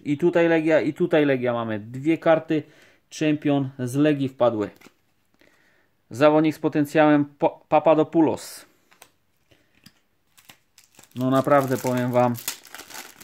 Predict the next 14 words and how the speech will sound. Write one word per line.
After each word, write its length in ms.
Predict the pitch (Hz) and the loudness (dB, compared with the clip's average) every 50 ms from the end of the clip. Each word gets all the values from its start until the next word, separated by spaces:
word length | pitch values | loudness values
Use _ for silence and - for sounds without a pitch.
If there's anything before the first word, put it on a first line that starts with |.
| - - - 107 | -16 -12 -12 -10
znowu 420 | 110 120 131 147 147 143 131 135 135 | -6 -4 0 4 4 4 4 2 0
mi 100 | 135 127 | -2 -2
się 140 | - 131 | -4 -8
przyfarciło. 880 | - - - 131 - 139 127 127 - - 139 131 117 110 113 113 - _ _ _ _ _ _ _ _ _ _ _ _ _ _ _ _ _ _ _ _ _ _ _ _ _ _ _ _ _ _ _ _ _ _ _ _ | -8 -6 -8 -4 -2 -2 -2 -2 -4 -4 -4 -2 0 0 -2 -4 -6 _ _ _ _ _ _ _ _ _ _ _ _ _ _ _ _ _ _ _ _ _ _ _ _ _ _ _ _ _ _ _ _ _ _ _ _
Ekspert 640 | 139 147 147 - - - - 135 120 101 90 - - _ _ _ _ | -2 -2 -2 -2 -8 -4 -2 0 0 0 -2 -8 -18 _ _ _ _
Marek 560 | 107 113 131 143 151 151 151 151 - - - - - | -10 -4 0 2 4 4 4 2 0 -4 -12 -18 -18
Saganowski. 840 | - - 160 151 139 151 151 156 156 147 - - - - 110 - - _ _ _ | -4 0 0 2 4 4 4 4 2 0 -2 -8 -14 -14 -14 -14 -14 _ _ _
Już 160 | 117 120 - | -16 -12 -10
chyba 200 | - 123 123 123 | -6 -2 -2 0
był. 300 | 123 131 131 131 139 143 139 _ _ _ _ _ _ _ _ _ _ _ _ _ _ _ _ _ _ _ _ _ _ _ _ _ _ _ _ _ _ _ _ | 2 2 2 2 2 0 -2 _ _ _ _ _ _ _ _ _ _ _ _ _ _ _ _ _ _ _ _ _ _ _ _ _ _ _ _ _ _ _ _
Tak, 300 | - - 85 - - - - _ _ _ _ _ | -10 -10 -10 -10 -14 -20 -20 _ _ _ _ _
ale 420 | - 110 117 120 123 123 131 131 - - _ _ _ _ _ _ _ _ _ | -6 -4 0 2 2 2 2 0 -4 -10 _ _ _ _ _ _ _ _ _
piąta 340 | - 139 135 139 135 143 135 | -8 -6 -6 -4 -4 -4 -4
karta. 640 | - - 147 135 131 - 123 127 135 139 - - | 0 0 -2 -2 0 2 2 2 2 2 -2 -8